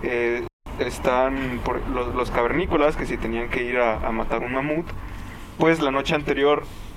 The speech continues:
soñaban con, con ir a cazarlo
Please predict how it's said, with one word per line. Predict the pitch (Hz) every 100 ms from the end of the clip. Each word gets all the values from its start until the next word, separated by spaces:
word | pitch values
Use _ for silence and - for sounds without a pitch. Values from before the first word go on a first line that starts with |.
| -
soñaban | - - 123 127 165 202 165 165 170 - -
con, | - 120 117 117 117 117 - - -
con | 127 123
ir | 139
a |
cazarlo | 139 139 - 139 143